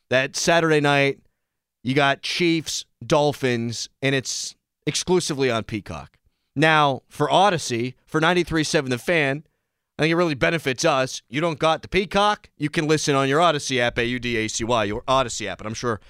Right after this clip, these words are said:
scores of people will be doing that on Saturday night. I, I don't understand the hand-wringing, the, the grousing,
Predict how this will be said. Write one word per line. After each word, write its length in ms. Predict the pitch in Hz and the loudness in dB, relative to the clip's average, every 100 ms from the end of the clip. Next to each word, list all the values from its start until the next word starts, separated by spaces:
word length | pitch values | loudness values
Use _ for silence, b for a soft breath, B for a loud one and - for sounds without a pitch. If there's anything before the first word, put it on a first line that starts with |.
| b | b
scores 400 | - - 214 175 | -10 -2 0 0
of 40 | 143 | -4
people 220 | 156 120 | -6 -6
will 80 | 110 | -4
be 80 | 117 | 0
doing 220 | 220 247 | 2 2
that 140 | 127 101 | -2 -4
on 120 | 98 | -6
Saturday 360 | 127 107 98 | -6 -6 -4
night. 240 | 92 87 80 b b b b - | -6 -6 -12 b b b b -4
I, 200 | 165 220 | 0 2
I 20 | |
don't 180 | 277 269 | 2 2
understand 540 | 233 185 - 180 160 | 0 0 0 0 2
the 80 | 127 | 0
hand-wringing, 720 | 147 151 151 147 147 143 143 | 2 2 2 0 0 -2 -2
the, 220 | 123 117 | -2 -2
the 80 | 120 | -4
grousing, 760 | 113 143 151 143 - 143 135 | -2 2 4 2 0 -2 -2